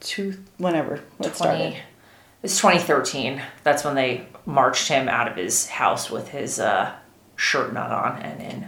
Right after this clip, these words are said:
Speaker 1: Oh.
Speaker 2: handcuffs.
Speaker 1: Okay.
Speaker 2: I only remember because I was studying for the bar at the time, so following the Aaron Hernandez story actually helped me with my legal studies.
Speaker 1: <laughs> Well, yes. And so, yeah, so we're sad that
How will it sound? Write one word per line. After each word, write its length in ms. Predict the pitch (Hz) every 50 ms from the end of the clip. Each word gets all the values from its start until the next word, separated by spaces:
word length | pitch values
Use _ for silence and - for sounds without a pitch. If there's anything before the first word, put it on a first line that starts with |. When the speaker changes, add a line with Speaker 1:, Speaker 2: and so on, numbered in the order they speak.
| - -
Speaker 1:
Oh. 200 | 185 170 170 - - -
Speaker 2:
handcuffs. 640 | - - - - - - - - - - - - - -
Speaker 1:
Okay. 140 | - - 196 - - - - -
Speaker 2:
I 100 | 185 208
only 200 | 247 262 247 226
remember 400 | 196 170 170 160 156 151 143 139
because 280 | 135 143 135 - 139 139
I 140 | 139 135 127
was 140 | 131 127
studying 340 | - - 165 151 143 135 135
for 100 | 127 135
the 80 | 131 127
bar 440 | 127 - 147 135 131 131 131 131 -
at 180 | - 127 - -
the 60 | -
time, 580 | - - - 143 131 131 127 127 127 127 127 127 - - - - -
so 380 | - - - 139 117 117 117 -
following 420 | - - 170 175 175 170 156 147
the 120 | 147 135
Aaron 200 | 139 139 139 139
Hernandez 380 | 139 139 135 135 131 131 135 135
story 260 | - - 139 135 - -
actually 320 | - - - - - -
helped 240 | - 151 147 - -
me 220 | 165 156 151 151
with 200 | 156 - 160 -
my 320 | 170 165 165 160 165 165 - -
legal 240 | 226 226 214 185 165
studies. 640 | - - - 190 190 190 269 247 - 302 277 - - 285
Speaker 1:
<laughs> 0 | - - - - - - - - - - - - - - - -
Well, 280 | 190 202 196 180 -
yes. 520 | 214 185 151 156 - - - - - - - - -
And 320 | 190 185 180 180 175 175
so, 180 | - - 208 196
yeah, 400 | 208 240 247 233 202 190 190 196
so 540 | 190 - 240 226 226 220 220 220 220 220 220 214 - - - - - - - _ _ _ - -
we're 120 | - 220 220
sad 440 | 220 - 233 214 220 226 240 233 233
that 360 | 240 220 - - - - -